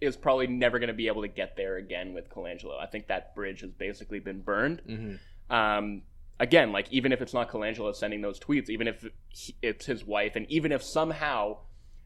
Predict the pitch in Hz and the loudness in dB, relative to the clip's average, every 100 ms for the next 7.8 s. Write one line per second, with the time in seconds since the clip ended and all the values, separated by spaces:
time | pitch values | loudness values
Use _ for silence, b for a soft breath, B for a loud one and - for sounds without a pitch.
0 | - - 110 104 101 - 120 113 117 117 | -6 2 4 4 2 -2 -4 2 2 0
1 | 117 98 - 120 120 107 104 110 104 107 | -8 -12 -4 0 0 0 -4 -4 0 0
2 | 101 107 101 98 110 98 90 - - - | 0 -6 -6 0 2 2 -2 -10 -14 -16
3 | - - - - - 127 147 131 131 156 | -20 -20 -20 -20 -10 0 4 4 2 0
4 | 117 107 98 - - 82 - - 117 127 | 0 -2 -4 -6 -18 -18 -18 0 2 2
5 | 123 117 120 - 160 117 - 127 123 107 | 0 -6 -6 -2 -2 -2 -2 -2 -2 -6
6 | 101 123 117 92 82 92 131 - - b | -4 -2 0 -2 -2 0 0 -2 -14 b
7 | b b - 104 101 101 98 101 | b b 2 4 6 4 2 -4